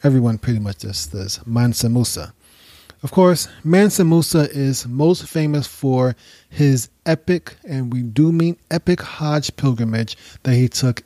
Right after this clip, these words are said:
in the year thirteen twenty-four. Before we get into the details of the Hajj, let's discuss the motivation behind Mansa Musa's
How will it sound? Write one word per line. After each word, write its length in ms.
in 100
the 100
year 240
thirteen 920
twenty-four. 840
Before 220
we 80
get 260
into 220
the 100
details 840
of 440
the 80
Hajj, 560
let's 340
discuss 840
the 520
motivation 840
behind 840
Mansa 540
Musa's 580